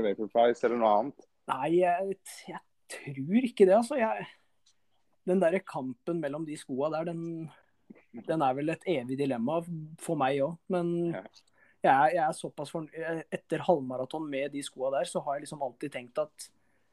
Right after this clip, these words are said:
Speaker 2: ja, jeg vil prøve en, en ti kilometer i de, på, i gateløp da, for det er jo der de er lovbare. Så jeg kommer nok til neste gateløp, så kommer jeg nok til å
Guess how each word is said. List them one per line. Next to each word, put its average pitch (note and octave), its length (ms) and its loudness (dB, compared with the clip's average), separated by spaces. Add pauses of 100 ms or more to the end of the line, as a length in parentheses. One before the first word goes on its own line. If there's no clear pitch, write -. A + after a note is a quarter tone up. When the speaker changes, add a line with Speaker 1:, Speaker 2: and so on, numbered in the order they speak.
(760)
Speaker 2:
ja, D3+ 120 6 (120)
jeg D3+ 160 2
vil D3 220 0
prøve C3 320 0
en, C#3 160 -2 (240)
en C#3+ 160 -4
ti C3+ 200 0
kilometer C3 680 -4 (240)
i C3 180 2
de, C3+ 220 2 (760)
på, C3+ 120 2 (240)
i C#3+ 80 4
gateløp C#3 560 6
da, D3 80 4
for C#3+ 120 0
det C3 100 6
er - 20 4
jo C3 140 2
der B2+ 100 -2
de C3 80 2
er B2+ 160 0
lovbare. B2 640 -2 (1000)
Så E3+ 100 8
jeg D#3+ 160 8
kommer C3+ 280 2
nok C#3+ 200 -4
til G3+ 220 4 (160)
neste F#3 500 0
gateløp, D#3 560 0
så - 100 -6
kommer C#3 300 -4
jeg B2+ 60 -10
nok C3 180 -8
til D#3 200 -4
å E3 80 0